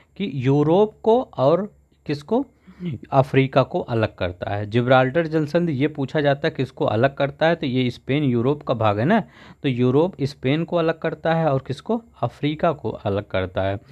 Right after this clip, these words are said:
देश में पूछा जाए तो स्पेन को अलग करता है और मोरक्को को अलग करता है। ठीक है, जिब्राल्टर जल संधि के बारे में इतना याद रखेंगे।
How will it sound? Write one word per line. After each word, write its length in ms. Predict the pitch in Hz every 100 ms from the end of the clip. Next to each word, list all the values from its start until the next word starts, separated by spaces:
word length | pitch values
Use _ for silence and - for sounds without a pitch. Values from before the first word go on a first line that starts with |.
| - -
देश 340 | 113 151 175 196
में 80 | 185
पूछा 340 | - 151 165
जाए 160 | 160 180
तो 160 | 143
स्पेन 380 | 127 _ 139 160
को 120 | 160
अलग 220 | 160 156 -
करता 340 | 143 143 135
है 140 | 131
और 180 | 165 226 - - - -
मोरक्को 440 | 143 131 - 113
को 160 | - 123
अलग 360 | - 98 92
करता 380 | - 101 - 110
है। 100 | 110 - -
ठीक 140 | 165
है, 80 | - - - _
जिब्राल्टर 560 | 117 131 123 110 104 110
जल 180 | 101 92
संधि 240 | 104 98
के 120 | 95
बारे 260 | 98 98 139
में 100 | 175
इतना 320 | 131 104 95
याद 200 | 87 90
रखेंगे। 440 | 95 - 101 95